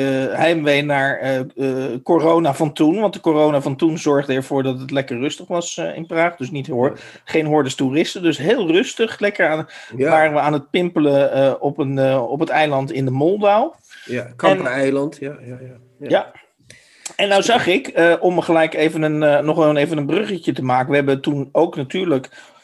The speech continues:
Speaker 1: omdat we in Tsjechië waren, ook over H V L, eh, niet de hele tijd, maar af en toe hebben we over H V L gesproken. En ik kwam deze week,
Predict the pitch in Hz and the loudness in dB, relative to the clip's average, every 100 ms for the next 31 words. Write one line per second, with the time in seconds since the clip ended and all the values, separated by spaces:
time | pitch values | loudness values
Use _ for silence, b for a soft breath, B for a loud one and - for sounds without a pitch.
0 | B - 143 143 135 135 170 165 147 139 | B -8 -2 -2 -2 -2 -2 0 0 2
1 | 135 127 160 143 139 135 131 131 151 160 | 4 2 2 0 0 0 0 0 2 2
2 | 147 139 127 139 135 120 120 127 117 139 | 2 2 0 -2 -2 -2 -2 0 0 2
3 | 139 131 147 143 135 131 127 127 127 123 | -2 -2 -4 -2 0 2 0 0 0 0
4 | 117 170 - - - 131 131 165 - 175 | 2 0 0 -4 -2 -2 -2 -4 -2 0
5 | 165 190 - 160 151 208 - | 2 0 0 0 0 0 -6